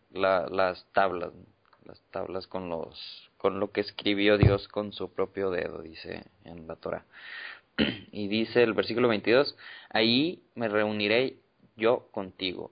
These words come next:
y yo hablaré contigo desde arriba de la cubierta del arca, desde entre los dos querubines". Era, por eso se, se conoce o se hace alusión como que era el, el trono, ¿no? de Dios, donde él, donde estaba la presencia, o,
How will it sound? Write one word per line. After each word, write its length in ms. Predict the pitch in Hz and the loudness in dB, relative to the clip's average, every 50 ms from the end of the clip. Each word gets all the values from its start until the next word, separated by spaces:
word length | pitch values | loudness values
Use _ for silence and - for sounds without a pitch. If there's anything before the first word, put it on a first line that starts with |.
| _ - | _ -12
y 160 | 98 107 101 | -12 -6 0
yo 120 | 107 110 110 | 4 4 4
hablaré 280 | 113 120 117 110 113 - | 6 4 4 2 2 0
contigo 560 | - 113 110 - - 117 117 120 131 135 - - | -4 -6 -6 -2 0 0 2 2 0 -2 -2 -4
desde 360 | - 101 104 101 92 101 98 | -2 0 0 0 2 0 0
arriba 280 | 98 - 110 113 117 120 | 0 2 2 4 4 4
de 120 | 123 117 | 4 4
la 80 | 104 101 | 0 -2
cubierta 480 | - - 92 92 98 98 95 - - | -4 -4 -2 0 0 -2 -2 -2 -2
del 180 | 98 95 87 90 | -2 0 0 0
arca, 480 | 98 104 110 - - 127 131 - - _ _ _ _ _ | 0 0 -2 -2 -2 0 0 -2 -4 _ _ _ _ _
desde 640 | - 98 101 101 98 98 95 90 98 98 - - 95 | -6 0 2 2 2 2 0 -2 -4 -4 -4 -4 -6
entre 320 | 101 98 98 - 95 92 95 | -6 -6 -8 -2 0 0 2
los 220 | 92 95 98 92 | 2 0 0 2
dos 220 | 90 101 104 104 - | 2 2 2 2 0
querubines". 680 | - 120 110 95 82 71 80 78 78 78 78 - - - _ _ _ _ _ _ _ _ _ _ _ _ - | -2 -2 0 0 -2 -4 -6 -8 -10 -14 -18 -20 -20 -20 _ _ _ _ _ _ _ _ _ _ _ _ -2
Era, 400 | - 110 107 110 113 117 - - _ - _ _ _ _ - - | 0 2 4 4 4 2 0 -4 _ -20 _ _ _ _ -14 0
por 160 | - 110 107 | 2 4 4
eso 160 | 110 110 117 | 4 2 0
se, 360 | 113 - 123 113 107 104 - - | 0 2 4 6 6 4 2 0
se 360 | - 107 101 101 98 98 98 98 | 0 2 2 4 4 2 0 0
conoce 520 | - 101 101 104 110 110 110 104 - 101 | 0 -2 0 0 0 0 0 0 0 0
o 160 | 92 90 90 90 | 0 0 0 -4
se 380 | - - 92 87 85 85 85 | -4 -4 -4 -2 -2 -2 -2
hace 200 | 90 95 - 113 | -2 0 2 2
alusión 460 | 104 104 101 101 104 - 101 95 95 | 2 4 2 0 0 0 -2 -2 -2
como 280 | 98 - 101 95 92 90 | -6 -12 -12 -12 -12 -6
que 80 | - 95 | -4 -2
era 180 | 95 98 98 101 | 0 2 2 0
el, 320 | 95 87 90 87 85 - - | 0 -2 -4 -8 -10 -10 -6
el 240 | - 92 95 90 87 | -4 -4 -4 -4 -2
trono, 400 | - 101 101 95 98 95 92 92 | 0 2 4 4 2 0 -4 -4
¿no? 240 | 90 95 95 95 95 | -6 -6 -6 -4 -4
de 200 | 90 87 85 87 | -4 -4 -6 -6
Dios, 280 | - 90 90 87 87 - | -2 0 0 0 0 -2
donde 380 | 95 95 92 85 82 87 90 | -4 -4 -2 0 0 2 2
él, 240 | 92 87 92 92 92 - _ _ _ - | 2 0 -2 -6 -10 -16 _ _ _ -4
donde 220 | 92 98 95 95 | -4 0 0 0
estaba 280 | 95 - - 95 98 101 | 2 4 6 6 8 6
la 180 | 104 101 101 | 6 4 2
presencia, 500 | - - - - 95 98 98 95 - 92 | -2 -8 -6 -4 -4 -4 -4 -8 -8 -10
o, 60 | 85 | -10